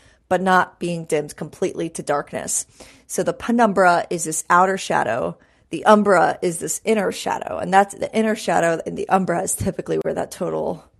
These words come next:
eclipse happens. So really cool chart here. Um,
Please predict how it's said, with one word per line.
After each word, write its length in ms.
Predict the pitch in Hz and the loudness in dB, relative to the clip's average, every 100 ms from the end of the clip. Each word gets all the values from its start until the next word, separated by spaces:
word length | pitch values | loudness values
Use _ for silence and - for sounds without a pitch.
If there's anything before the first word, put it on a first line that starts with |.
| _ - | _ -16
eclipse 360 | - 170 - - | -6 -4 -4 -2
happens. 600 | - - - - - - _ - - - _ _ _ _ - | -2 -2 -10 -12 -12 -12 _ -20 -20 -20 _ _ _ _ 0
So 300 | 233 214 - | 2 2 2
really 220 | 294 330 | 2 2
cool 160 | 320 320 | 2 -2
chart 300 | - 262 269 | 2 2 2
here. 380 | 269 285 - - | 0 0 -2 0
Um, 480 | 208 202 196 190 | 2 4 2 -2